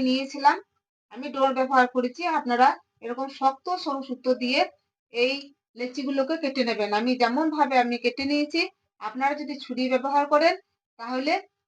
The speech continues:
হয়তো লেয়ারগুলো সম্পূর্ণ হবে না। আমি সুতো দিয়ে কেটে নিলাম, তাই এই লেয়ারগুলো এত সুন্দর হয়েছে, একদম পারফেক্ট হয়েছে, এক কথায় যাকে বলে। এত সুন্দর হয়েছে, আপনারা বানিয়ে দেখুন,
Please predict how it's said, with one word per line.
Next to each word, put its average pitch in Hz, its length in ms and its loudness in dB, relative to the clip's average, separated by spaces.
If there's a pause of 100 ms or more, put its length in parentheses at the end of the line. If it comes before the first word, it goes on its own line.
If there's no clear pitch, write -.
(120)
হয়তো 254 260 -10
লেয়ারগুলো 277 440 2 (140)
সম্পূর্ণ 269 380 -2 (100)
হবে 214 240 2
না। 165 80 -6 (720)
আমি 262 220 0 (220)
সুতো 262 300 -10
দিয়ে 294 200 0
কেটে 262 300 -2
নিলাম, 269 240 4 (140)
তাই 247 160 6 (100)
এই 262 140 0
লেয়ারগুলো 226 460 6
এত - 100 -10 (160)
সুন্দর 269 320 -2
হয়েছে, 254 280 -2 (440)
একদম 240 340 -4 (160)
পারফেক্ট 285 480 4
হয়েছে, 220 240 0 (400)
এক 208 180 -16
কথায় 208 280 -2
যাকে 196 180 -6 (100)
বলে। 165 180 -6 (840)
এত 214 180 -14 (180)
সুন্দর 302 280 2 (100)
হয়েছে, 269 260 2 (360)
আপনারা 254 260 4 (120)
বানিয়ে 254 380 0
দেখুন, 339 260 -6